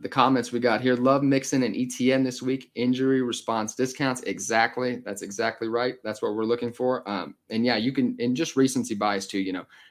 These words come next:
it, just a guy c-, who hasn't ha-, had a big performance in the last couple weeks,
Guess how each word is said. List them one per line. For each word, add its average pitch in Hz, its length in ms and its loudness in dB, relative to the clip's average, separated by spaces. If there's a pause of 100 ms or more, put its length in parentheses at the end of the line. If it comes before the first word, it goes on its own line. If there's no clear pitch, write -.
(120)
it, 101 260 -14
just 123 200 -2
a 113 40 -2
guy 113 340 6
c-, - 160 -16 (340)
who 107 140 -4
hasn't 120 360 4
ha-, 107 220 -4
had 117 220 2
a 107 60 0
big 113 220 0
performance 107 460 -4
in 107 40 -6
the 107 60 -2
last 107 240 -2
couple 101 200 -6
weeks, 101 420 -4